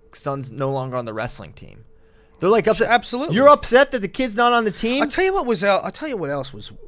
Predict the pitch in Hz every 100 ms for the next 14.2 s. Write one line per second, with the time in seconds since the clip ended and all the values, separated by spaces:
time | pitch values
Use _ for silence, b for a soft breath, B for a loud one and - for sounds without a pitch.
0 | 113 101 151 165 101 92 120 107 - 92
1 | 82 87 - - b b b b b b
2 | b b _ 143 147 - 156 143 135 -
3 | _ _ _ _ - - B B B B
4 | B - _ _ _ - 165 - - 214
5 | 254 233 196 - - - 151 170 156 165
6 | 165 - 135 - 190 185 185 185 180 170
7 | 160 139 139 135 - - - - 131 -
8 | 139 131 151 156 135 - - - _ -
9 | 180 160 151 139 143 - 151 143 135 147
10 | 151 143 B B B B B B B 165
11 | 143 131 123 120 _ _ _ _ _ _
12 | 160 156 143 156 156 147 127 135 180 170
13 | - 165 151 139 131 143 131 127 123 120
14 | -